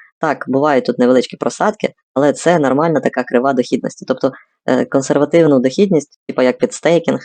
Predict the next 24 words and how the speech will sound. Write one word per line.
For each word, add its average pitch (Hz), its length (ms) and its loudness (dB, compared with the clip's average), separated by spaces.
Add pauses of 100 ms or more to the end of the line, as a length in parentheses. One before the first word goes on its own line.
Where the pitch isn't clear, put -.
(220)
ви 123 120 0
собі 123 260 -2
закинули 131 540 2 (240)
і 135 480 2 (140)
отримуєте 131 560 2
відсотки. - 420 -2 (220)
І 151 80 0
якщо 147 320 0 (120)
порівнювати 127 460 2
з - 100 -10
Hyperliquid, 127 720 0
то 127 60 2 (440)
Lighter 160 260 -2
теж 131 200 0 (340)
ось 123 80 -8
таку, - 280 -2 (200)
е, 120 140 -2
криву 123 240 0
дохідності 120 760 0
повинен 120 360 2 (140)
малювати, 120 640 0
ну, 127 120 0
маркетмейкер 117 600 -2
Lighter. 117 320 -2